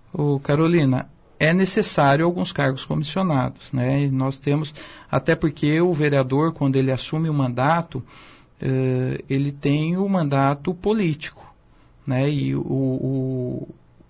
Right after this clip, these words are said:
o funcionário de carreira, o funcionário concursado, ele cumpre um, um, o cargo dele estritamente técnico, né? Então, que não é o caso quando,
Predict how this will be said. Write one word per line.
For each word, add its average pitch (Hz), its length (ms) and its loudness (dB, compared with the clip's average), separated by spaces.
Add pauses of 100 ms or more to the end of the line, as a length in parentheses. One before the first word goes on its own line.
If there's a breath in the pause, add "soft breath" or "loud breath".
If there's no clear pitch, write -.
o 139 80 -6
funcionário 156 680 2
de 143 140 -6
carreira, 139 680 2 (340 loud breath)
o - 60 -20
funcionário 143 600 0
concursado, 143 800 0 (420 loud breath)
ele 143 380 4
cumpre 185 800 -2 (340 loud breath)
um, 139 1040 2
um, 135 480 0
o 135 40 -2
cargo 156 460 2
dele 147 400 0
estritamente 175 840 0
técnico, 160 640 2 (320)
né? 123 160 -2
Então, 143 400 -2 (320 loud breath)
que - 120 -2
não 185 200 4
é 143 80 6
o 160 60 4
caso 160 440 4
quando, 175 540 0